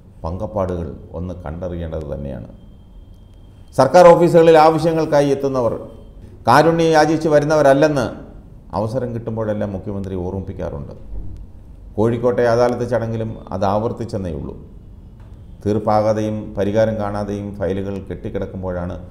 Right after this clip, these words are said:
അദാലത്തുകളും ഫയൽ തീർപ്പാക്കൽ യജ്ഞവുമെല്ലാം വേണ്ടിവരുന്നത്. ഓരോ അപേക്ഷയ്ക്ക് പിന്നിലും കരുണാർദ്രമായ ഒരു ജീവിതമുണ്ടാകും. അപേക്ഷയിൽ തീർപ്പ് നീളും തോറും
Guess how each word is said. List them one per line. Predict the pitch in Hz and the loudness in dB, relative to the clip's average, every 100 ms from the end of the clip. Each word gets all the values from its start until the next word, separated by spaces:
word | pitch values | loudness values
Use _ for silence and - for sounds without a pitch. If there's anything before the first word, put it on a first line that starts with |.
| - - 80 | -20 -12 -4
അദാലത്തുകളും | 92 107 104 107 95 95 95 | -2 0 -2 -2 -4 -4 -4
ഫയൽ | 90 104 | -4 -4
തീർപ്പാക്കൽ | 101 95 95 90 95 90 | -6 -6 -8 -6 -6 -6
യജ്ഞവുമെല്ലാം | 87 98 95 87 85 85 85 82 | -6 -6 -6 -6 -6 -8 -10 -8
വേണ്ടിവരുന്നത്. | 80 85 73 69 64 - - - 107 | -8 -6 -8 -10 -12 -14 -14 -2 0
ഓരോ | 123 120 85 | 2 4 4
അപേക്ഷയ്ക്ക് | 113 123 131 113 110 | 4 2 -2 -6 -4
പിന്നിലും | 110 110 104 110 - - - - - - - | -4 -4 -6 -8 -16 -20 -20 -20 -20 -8 -4
കരുണാർദ്രമായ | 101 110 117 110 110 107 107 104 85 | -2 0 -2 0 0 0 0 0 -2
ഒരു | 92 85 | -4 -4
ജീവിതമുണ്ടാകും. | 98 98 92 80 76 71 - - - - - | -4 -4 -6 -6 -6 -8 -10 -16 -20 -16 -8
അപേക്ഷയിൽ | 87 101 101 98 92 95 | -4 -2 -2 -4 -4 -4
തീർപ്പ് | 98 101 98 | -6 -4 -6
നീളും | 101 98 95 | -4 -4 -4
തോറും | 92 90 | -4 -6